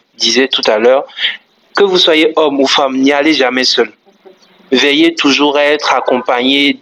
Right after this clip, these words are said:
s'il le faut, d'une, deux personnes. C'est toujours mieux d'aller en groupe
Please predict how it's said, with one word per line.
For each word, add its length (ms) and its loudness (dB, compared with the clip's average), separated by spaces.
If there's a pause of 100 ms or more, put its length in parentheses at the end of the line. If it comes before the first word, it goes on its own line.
s'il 420 0
le 100 2
faut, 240 2
d'une, 340 2
deux 180 0
personnes. 460 -2 (440)
C'est 200 0
toujours 360 2
mieux 360 2 (280)
d'aller 280 2
en 160 2
groupe 340 2